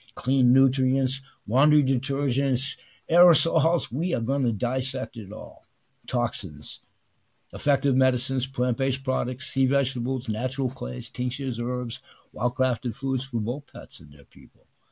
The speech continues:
Rejuvenating local communities, a holistic approach to well-being. Grandpa Bill will and does underscore the importance of reviving local communities,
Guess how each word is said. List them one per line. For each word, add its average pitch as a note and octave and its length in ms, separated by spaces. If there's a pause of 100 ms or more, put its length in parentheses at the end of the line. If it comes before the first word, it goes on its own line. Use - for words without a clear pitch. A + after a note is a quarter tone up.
(420)
Rejuvenating C3+ 840
local C3+ 280
communities, A#2+ 720
a E2 80
holistic F#2 640
approach B2+ 500
to A#2 80
well-being. A#2 720 (460)
Grandpa G2+ 300
Bill G#2+ 260
will D#3 400
and G#2 160
does B2+ 320
underscore A2+ 560
the B2+ 180
importance A#2+ 720 (260)
of G2 200
reviving C#3+ 640
local D3+ 300
communities, D#3 800